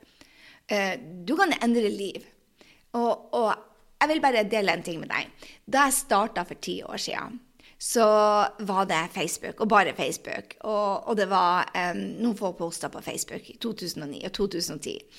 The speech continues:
Det som skjedde da, var det at når du begynte å snakke med folk og begynte å sende messenger, så fikk du en påvirkningskraft. Og en av de tingene som jeg begynte å snakke om for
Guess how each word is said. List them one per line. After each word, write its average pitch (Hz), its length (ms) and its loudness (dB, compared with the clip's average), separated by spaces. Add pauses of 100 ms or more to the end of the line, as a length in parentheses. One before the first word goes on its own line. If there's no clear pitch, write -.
(840)
Det 233 400 0
som 320 160 0
skjedde 208 480 0
da, 180 140 -2 (100)
var 185 300 0
det 180 180 0
at 165 300 -4 (100)
når 196 200 -4
du 208 100 -2
begynte 196 340 -6
å 214 40 -8
snakke - 680 -4
med 175 160 -4
folk - 460 -12
og 180 160 -6
begynte 190 240 -6
å - 20 -4
sende 175 300 -6
messenger, 190 640 -6
så 185 200 -4
fikk - 580 -6
du 175 80 -2 (100)
en 190 160 -8
påvirkningskraft. - 920 -8 (640)
Og 233 240 -2
en 320 200 2
av 294 80 2
de 208 80 0
tingene 185 360 -6
som 180 120 -6
jeg 180 200 -2
begynte 180 240 -6
å - 40 -4
snakke - 360 -6
om 175 240 -4
for 170 440 -6